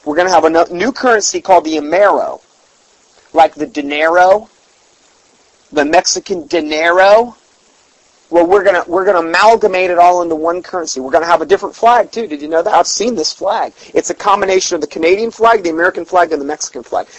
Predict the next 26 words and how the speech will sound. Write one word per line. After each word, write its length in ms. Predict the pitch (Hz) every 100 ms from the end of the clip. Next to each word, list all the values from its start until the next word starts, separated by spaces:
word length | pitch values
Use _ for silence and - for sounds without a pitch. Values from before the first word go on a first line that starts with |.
| - _
Each 300 | 208 247 -
part, 400 | - 208 180 -
it, 140 | 165 170
there's 180 | 156 147
one-third 540 | 160 190 202 - 202
of 100 | 165
each 240 | 160 147 -
on 160 | 139
the 60 | 143
flag. 400 | - 147 143 - -
No 180 | 143 156
lie. 400 | 151 143 107 - _ _ _ _
It's 180 | 185 -
coming. 480 | - 320 330 320 311 _ _ _ _ _ _
North 260 | - 226 285
American 440 | 294 302 311 302
Union. 400 | 294 330 302 214 156 _ _ _ _ _ _ _ _ _ _ _
We're 140 | - 175
gonna 140 | 208
have 340 | 202 202 190 - _ _ _ _ _ _ _ _ _
one 400 | 151 196 285 277
big, 320 | 214 233 208
happy, 680 | 180 185 196 196 196 190 180 _ _ _ _ _ _
stinking 760 | - - - - 196 196 202
apostate 760 | 170 - 180 170 165 - 160 156
family. 540 | - 143 123 120 110